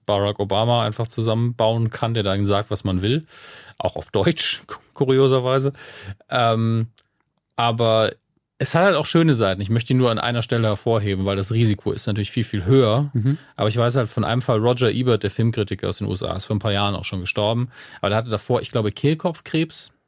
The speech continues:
Speaker 1: Bin mir nicht mehr sicher. Auf jeden Fall konnte er nicht mehr selbstständig sprechen. Der hatte aber vorher sehr viele Audiokommentare für Filme aufgezeichnet. Das hat man dann als Datenbasis genommen, hat eine, quasi eine künstliche Variante seiner Stimme erfunden, erfunden,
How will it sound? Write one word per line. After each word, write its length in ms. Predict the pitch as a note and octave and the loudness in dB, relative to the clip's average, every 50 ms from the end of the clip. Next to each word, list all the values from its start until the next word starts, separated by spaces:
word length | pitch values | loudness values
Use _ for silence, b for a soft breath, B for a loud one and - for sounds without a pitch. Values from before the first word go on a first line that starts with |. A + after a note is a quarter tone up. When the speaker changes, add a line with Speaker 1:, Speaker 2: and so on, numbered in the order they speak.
| _ _ - | _ _ -4
Speaker 1:
Bin 100 | A#2 A#2+ | -2 0
mir 140 | C3 C3 | 0 0
nicht 120 | B2+ - - | 0 0 0
mehr 120 | B2+ A#2 | 0 2
sicher. 220 | A#2 B2+ C3 D3 A#2+ | 2 2 0 0 0
Auf 40 | |
jeden 140 | B2 B2 A#2+ | 0 -2 0
Fall 140 | - B2 A2+ | 0 -2 -2
konnte 280 | - - C3+ C3 - - | -2 -2 -4 -2 0 0
er 60 | A#2 | 2
nicht 240 | A2+ B2+ B2 - C3 | 2 0 0 0 0
mehr 160 | B2 A2+ G#2+ | 0 0 2
selbstständig 500 | A2 A2 A2 - - - G#2+ G#2 G2+ - | 0 0 0 -2 -6 -4 -4 -2 -2 -4
sprechen. 500 | - - - A#2 B2+ - - F2+ F#2 - B B B B B B B B _ | -6 -4 -4 -4 -4 -2 -4 -6 -8 -8 B B B B B B B B _
Der 100 | - G2+ | -2 0
hatte 200 | G#2+ B2+ - C#3+ | 2 2 2 2
aber 160 | A#2 G#2+ A2 G2+ | 0 0 0 -2
vorher 480 | - - - D3 D3+ D#3+ D3+ B2+ A#2 | -4 -2 2 2 4 4 4 4 2
sehr 160 | A2 B2 C3 | 2 0 0
viele 220 | - - B2 A2+ - | 0 0 -2 2 2
Audiokommentare 720 | A#2 C#3+ D3+ D3+ C3+ - - A#2 A2+ A2 - B2 B2 A#2 G#2+ | 4 4 4 4 2 2 0 0 0 0 2 0 0 0 0
für 80 | B2 | 0
Filme 280 | A2+ - F#3 G3+ F3 A2+ | 2 4 4 6 4 4
aufgezeichnet. 720 | D2+ F#2 - - A2 - - G#2+ F#2+ G2 G2 G2+ B2 A2+ | 2 0 -4 -6 -8 -4 -2 -2 -2 -2 -2 -2 -2 -4
Das 140 | G#2+ - - | -2 -4 -4
hat 100 | A2+ - | -4 -2
man 80 | A#2 | -2
dann 120 | G#2+ G2 F2 | -2 -2 -2
als 160 | G2 - - | -4 -2 0
Datenbasis 720 | A#2 A#2 C3+ D3+ - C3 G#2+ G2 F#2 G2 G2 G2 G2 - | 0 2 2 2 0 0 2 2 2 0 0 -2 -4 -2
genommen, 340 | - G#2 G2 A2 A#2+ A#2+ G#2 | -2 0 0 0 0 0 -2
hat 160 | G#2+ - - | -4 -4 -4
eine, 100 | G#2+ G#2+ | -6 -6
quasi 260 | - - A#2 G#2+ G#2 | -2 0 2 2 2
eine 100 | G#2 G2+ | 2 0
künstliche 520 | G2+ - D#3 D3+ D3+ - - B2+ - B2+ A2+ | 2 2 2 2 2 0 -4 -2 -2 0 0
Variante 340 | G#2+ A2 A2 A#2 A#2+ B2+ A2+ | 2 2 2 0 0 0 0
seiner 200 | A2 G2+ G2+ G2+ | 0 0 0 -2
Stimme 280 | - - D3+ D3+ C3 | 0 0 2 2 2
erfunden, 580 | - - - - G#2 G2 F#2+ G2 G#2+ A#2+ D3+ - _ _ _ _ _ | 2 0 -4 -4 -2 -2 0 0 -2 -4 -4 -6 _ _ _ _ _
erfunden, 480 | - - - - F2 E2+ D#2+ F2+ D#2+ | -20 -10 -6 -4 -4 -4 -6 -8 -12